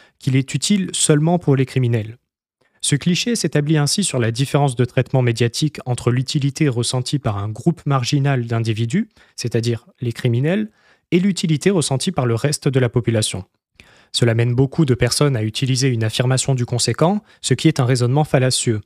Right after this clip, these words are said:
Par exemple, ils pensent que si toutes les personnes qui ne sont pas criminelles n'utilisent pas Bitcoin, alors Bitcoin est exclusivement utilisé par des criminels. Ils font l'observation : « Je ne suis pas un criminel et je n'utilise pas Bitcoin », et donc ils en tirent la conséquence fallacieuse,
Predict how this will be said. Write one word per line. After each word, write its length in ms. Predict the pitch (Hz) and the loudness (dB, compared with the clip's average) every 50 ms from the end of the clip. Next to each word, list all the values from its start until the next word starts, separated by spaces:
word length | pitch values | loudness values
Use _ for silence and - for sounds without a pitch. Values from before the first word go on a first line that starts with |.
| _ _ _ _ - | _ _ _ _ -8
Par 140 | - 113 | -4 -2
exemple, 400 | 117 113 110 135 165 196 - - | 0 2 2 2 2 4 4 2
ils 80 | 139 117 | 2 2
pensent 260 | - 147 143 139 - | 2 2 2 2 0
que 100 | - 131 | 0 0
si 160 | 117 - 127 | 0 0 0
toutes 200 | 123 - 180 - | 0 0 0 2
les 80 | - 143 | 0 0
personnes 520 | - 143 135 - - 151 143 135 123 113 | 2 0 0 0 2 2 2 2 2 -2
qui 120 | 104 - 123 | -4 -4 -4
ne 60 | 117 | -2
sont 180 | - - 123 113 | 0 0 0 0
pas 100 | 123 120 | 0 0
criminelles 640 | - - - 135 127 127 127 131 127 117 113 - - 127 | -2 -2 0 0 2 2 2 2 2 0 -2 -4 -4 -2
n'utilisent 480 | 120 131 127 - - 139 135 127 - | -2 0 0 0 0 0 2 2 2
pas 120 | - 131 120 | 2 2 2
Bitcoin, 540 | 120 117 - - 131 123 120 113 110 107 101 _ _ _ _ _ | 0 -2 -2 0 0 0 0 0 -2 -4 -6 _ _ _ _ _
alors 240 | - 151 143 147 127 | 0 2 2 2 2
Bitcoin 480 | 127 135 127 - - 156 143 131 120 117 - | 0 -2 -2 0 2 2 2 2 0 -2 -6
est 160 | 127 113 - | -6 -2 -2
exclusivement 680 | 147 - - - - - 170 151 131 135 120 - 135 123 | -2 -2 -4 -6 -4 -2 0 0 0 0 0 0 0 0
utilisé 380 | 120 117 - 120 117 113 117 | 0 0 -2 -2 0 0 -2
par 140 | - 117 110 | -2 -2 -2
des 100 | 110 113 | -4 -4
criminels. 540 | - - - 113 110 113 131 160 202 220 196 - _ _ _ _ _ _ - | -4 -4 -2 -2 0 2 2 2 0 -2 -4 -8 _ _ _ _ _ _ -2
Ils 120 | - 131 127 | -2 -2 0
font 160 | - - 160 | 2 2 2
l'observation : « 680 | 147 135 - - 139 127 123 127 117 - - 139 131 127 | 2 2 2 0 0 2 2 0 0 0 0 0 0 0
Je 100 | 117 131 | 0 0
ne 60 | 131 | -2
suis 140 | - - 127 | -2 -2 -2
pas 180 | - 135 123 127 | 0 0 0 0
un 60 | 123 | -2
criminel 520 | - - 131 123 120 120 120 123 123 120 - | 0 0 0 0 2 2 2 2 0 -2 -2
et 100 | - 135 | -2 -2
je 120 | 120 113 | -2 0
n'utilise 380 | 123 123 123 - 123 117 113 - | -2 -2 0 0 0 -2 -2 -2
pas 140 | - 117 113 | -2 -2 -2
Bitcoin », 540 | 113 113 - - 123 120 123 147 175 175 170 - _ _ _ | -2 -4 -4 -2 0 2 2 2 0 -2 -4 -8 _ _ _
et 40 | - | -4
donc 220 | 127 151 170 170 - | -2 -2 0 0 -2
ils 200 | 147 127 120 135 | -2 -2 -2 -2
en 80 | 127 | -2
tirent 200 | 123 - 147 135 | -2 -2 -2 0
la 100 | 127 117 | 0 -2
conséquence 540 | - - 131 123 - 117 - 123 117 - - | 0 -2 -2 0 -2 -2 -2 -2 -4 -4 -2
fallacieuse, 600 | - 131 120 113 - - - 123 143 170 160 147 | -2 -2 -2 -2 -2 0 0 2 2 0 -2 -6